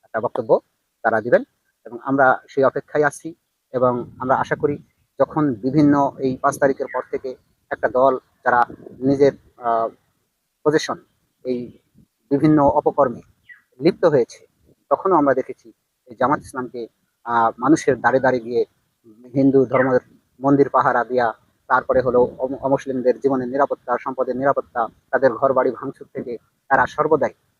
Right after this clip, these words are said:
এই যে আওয়ামী লীগের যে নির্বাচিত, আহ, নির্যাতিত যে, যে সকল ভাই গ্রামগঞ্জে ব্যবসা বাণিজ্য,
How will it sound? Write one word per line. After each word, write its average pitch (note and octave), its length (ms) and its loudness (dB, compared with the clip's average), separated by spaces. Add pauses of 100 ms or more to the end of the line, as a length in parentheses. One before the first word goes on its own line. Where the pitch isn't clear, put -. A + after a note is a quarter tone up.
(160)
এই B2+ 60 -4
যে B2+ 160 2
আওয়ামী C3+ 240 0
লীগের C3 260 0 (120)
যে B2 100 -4
নির্বাচিত, B2+ 520 -2 (280)
আহ, A2 280 -4
নির্যাতিত B2+ 560 -2
যে, A#2+ 360 -6
যে A#2+ 80 -16
সকল A#2 500 -10
ভাই A#2 200 -8 (300)
গ্রামগঞ্জে A2+ 540 -2 (200)
ব্যবসা A#2+ 300 0
বাণিজ্য, B2 640 -10